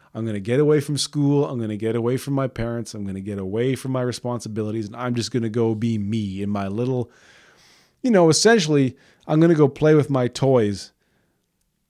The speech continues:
you know, away from the world." You know, it's a very, it was a very childish pursuit, but hell, that's why I liked it. It, it gave me the freedom to continue, uh, living life on easy mode.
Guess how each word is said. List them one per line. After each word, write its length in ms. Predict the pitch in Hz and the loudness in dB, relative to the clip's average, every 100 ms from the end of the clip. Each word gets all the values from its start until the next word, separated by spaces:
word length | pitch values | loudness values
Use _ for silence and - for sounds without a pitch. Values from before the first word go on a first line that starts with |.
| _ - | _ -8
you 100 | 135 | -4
know, 160 | 113 127 | -2 -2
away 380 | 120 123 135 | 2 4 4
from 220 | 127 131 120 | 2 -2 -2
the 80 | |
world." 420 | 110 113 98 85 - _ - | 2 2 0 -4 -12 _ -2
You 80 | 135 | 2
know, 160 | 131 | 2
it's 120 | 143 | 2
a 40 | 139 | 2
very, 200 | 156 151 | 2 4
it 60 | |
was 140 | 170 143 | 2 2
a 40 | |
very 220 | 139 151 | 2 0
childish 600 | 131 - 147 151 127 110 | 0 2 4 4 2 -4
pursuit, 520 | - 113 - 180 135 131 | -6 -6 0 2 2 0
but 180 | 131 _ _ _ _ _ _ _ _ _ _ _ _ _ _ _ _ - | -2 _ _ _ _ _ _ _ _ _ _ _ _ _ _ _ _ 0
hell, 460 | 165 180 98 82 _ 123 | 4 6 4 -4 _ -2
that's 320 | 123 151 - | 2 2 2
why 220 | 131 147 | 4 6
I 40 | |
liked 320 | 156 190 233 92 | 6 4 2 -4
it. 160 | 82 - | -10 -10
It, 220 | 139 - _ - | -12 -12 _ -6
it 240 | 156 127 | -6 0
gave 280 | 135 156 151 | 4 4 4
me 120 | 165 | 6
the 100 | 170 | 4
freedom 440 | - - 127 135 131 | 2 0 2 2 2
to 80 | |
continue, 800 | - 117 - 131 135 131 151 151 - _ _ _ _ _ 143 | 0 -4 -2 0 4 4 4 2 -4 _ _ _ _ _ -2
uh, 160 | 131 | 0
living 480 | 120 120 135 151 135 | 2 4 6 6 6
life 300 | 117 127 - | 6 4 2
on 140 | 131 | -2
easy 320 | 165 156 160 160 | 0 2 4 6
mode. 360 | 113 92 85 | 4 0 -4